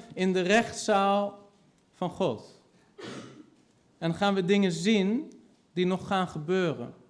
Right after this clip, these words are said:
Die de Jo-, apostel Johannes heeft gezien.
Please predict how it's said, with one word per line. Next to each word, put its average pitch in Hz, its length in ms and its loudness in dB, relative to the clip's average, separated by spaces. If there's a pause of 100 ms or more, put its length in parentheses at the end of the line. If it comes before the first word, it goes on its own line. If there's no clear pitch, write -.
(800)
Die 156 100 -2
de 156 80 -2
Jo-, 156 400 0
apostel 175 420 -4
Johannes 165 440 2
heeft 185 280 -4
gezien. 156 500 -4